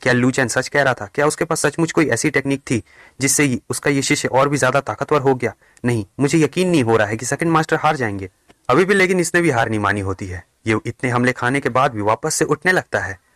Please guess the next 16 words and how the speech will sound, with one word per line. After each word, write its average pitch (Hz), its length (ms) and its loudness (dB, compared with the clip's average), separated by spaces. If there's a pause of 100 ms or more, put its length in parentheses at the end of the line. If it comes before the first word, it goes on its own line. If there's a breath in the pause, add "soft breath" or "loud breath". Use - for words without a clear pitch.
और 117 220 2
इधर 120 240 0
ये 139 140 0
उसके 147 240 -2
सर 135 160 0
पे 135 100 -6
तलवार 107 320 0
रखता 110 240 -2
है 107 40 2
और 101 60 0
कह 104 180 2
रहा 107 80 2
होता 104 140 0
है, 101 40 -4
"सेकंड 107 240 -6
मास्टर, 101 340 -4